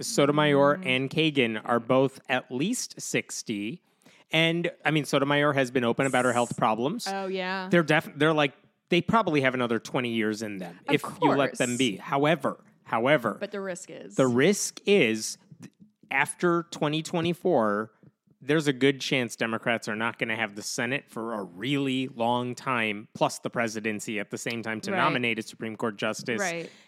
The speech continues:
Speaker 1: And the smart thing, strategic thing to do is, even though they are amazing,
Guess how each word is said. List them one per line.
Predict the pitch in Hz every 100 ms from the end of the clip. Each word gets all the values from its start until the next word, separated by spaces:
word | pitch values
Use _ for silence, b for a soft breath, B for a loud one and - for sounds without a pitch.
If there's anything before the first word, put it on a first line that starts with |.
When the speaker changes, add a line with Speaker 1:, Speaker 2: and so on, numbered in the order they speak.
| B
Speaker 1:
And | 135 139 139 139 -
the | 131 135
smart | - - 131 175 - -
thing, | 180 196
strategic | 180 - - 180 165 170
thing | 180 180
to | 170
do | 208 190
is, | 139 120 -
even | 143 143 151
though | 147 151 160
they | 151 117
are | 123 127
amazing, | 123 165 175 117 101 107